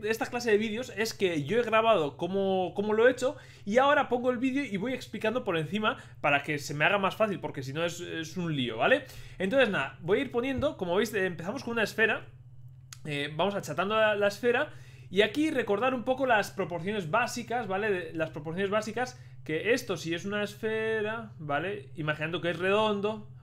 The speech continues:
¿ok? Tenemos que crear... Eh, up, ahí, ¿vale? Tenemos que crear esta forma geométrica que, que vemos aquí, ¿vale? Entonces,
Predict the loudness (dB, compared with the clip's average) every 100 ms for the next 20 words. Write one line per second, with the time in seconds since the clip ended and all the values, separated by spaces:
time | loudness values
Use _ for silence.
0 | -8 2 2 2 -4 -16 -16 -8 -2 -2
1 | 0 -2 -2 -6 -16 -8 0 4 4 2
2 | -8 -18 -18 -18 -18 -18 -18 -16 -18 -18
3 | -14 -14 -14 -10 -6 -6 -8 -10 -10 -10
4 | -16 -4 0 2 0 0 0 0 -2 -14
5 | -4 -4 -4 0 6 6 4 -10 -18 -6
6 | -4 0 -2 4 4 4 2 0 -2 -2
7 | -2 -2 -2 -4 -6 -6 -2 -2 -4 -8
8 | -8 0 2 2 -2 -4 0 0 0 -4